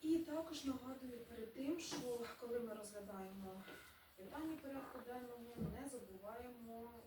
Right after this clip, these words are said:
щодо врегулювання конфлікту інтересів у нашій роботі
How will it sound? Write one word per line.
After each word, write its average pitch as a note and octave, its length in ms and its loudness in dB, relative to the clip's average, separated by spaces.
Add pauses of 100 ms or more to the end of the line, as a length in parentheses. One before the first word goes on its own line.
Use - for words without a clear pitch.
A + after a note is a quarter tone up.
щодо A3 320 -12
врегулювання F#3 680 -8
конфлікту F#3+ 460 -14
інтересів F3+ 580 -12 (380)
у G3 80 -8
нашій F#3+ 460 -8
роботі C4 560 -6